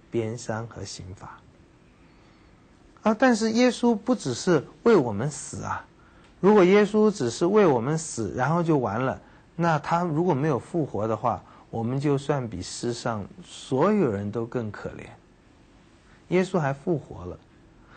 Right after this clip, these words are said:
各位，耶稣如果只是在十字架上死，如同有一些，嗯，有一些对基督教友善但不是基督徒，或者有一些新派神学家讲的，耶稣就是有一个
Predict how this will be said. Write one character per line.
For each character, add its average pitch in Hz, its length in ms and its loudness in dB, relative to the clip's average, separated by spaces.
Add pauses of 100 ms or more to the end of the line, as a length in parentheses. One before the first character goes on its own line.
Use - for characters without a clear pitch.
(140)
各 214 140 6
位， 208 120 8
耶 240 160 6
稣 240 160 2
如 220 160 4
果 185 140 4
只 113 160 -4
是 151 100 -4
在 170 160 2
十 - 220 -4
字 170 80 -2
架 190 100 4
上 160 120 2
死， 98 280 -8
如 127 240 -2
同 156 180 -2
有 98 220 -4
一 113 80 -4
些， 143 340 0 (360)
嗯， 98 440 -6 (720)
有 110 200 -8
一 131 80 -2
些 143 340 0
对 143 220 0
基 160 160 -4
督 165 100 -2
教 165 180 2
友 113 220 -2
善 143 220 -2
但 127 180 -4
不 127 120 -6
是 147 120 -6
基 139 180 -6
督 147 140 -2
徒， 113 180 -6
或 135 160 -4
者 117 80 -4
有 92 200 -6
一 110 40 -6
些 123 140 -6
新 160 240 -4
派 151 160 -2
神 123 180 -8
学 131 60 -8
家 135 180 -6
讲 95 220 -10
的， 98 100 -8
耶 131 160 -2
稣 165 140 -6
就 165 140 -2
是 147 160 -4
有 104 180 -2
一 127 80 -4
个 143 220 0